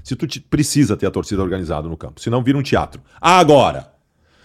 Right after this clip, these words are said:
dentro das torcidas organizadas se infiltram pessoas,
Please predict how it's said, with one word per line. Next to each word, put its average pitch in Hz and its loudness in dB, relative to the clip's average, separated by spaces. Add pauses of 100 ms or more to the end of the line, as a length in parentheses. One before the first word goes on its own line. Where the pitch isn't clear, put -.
(180)
dentro 156 4
das 107 -6
torcidas 95 -8
organizadas 143 -2
se - -8
infiltram 143 -2
pessoas, 143 -6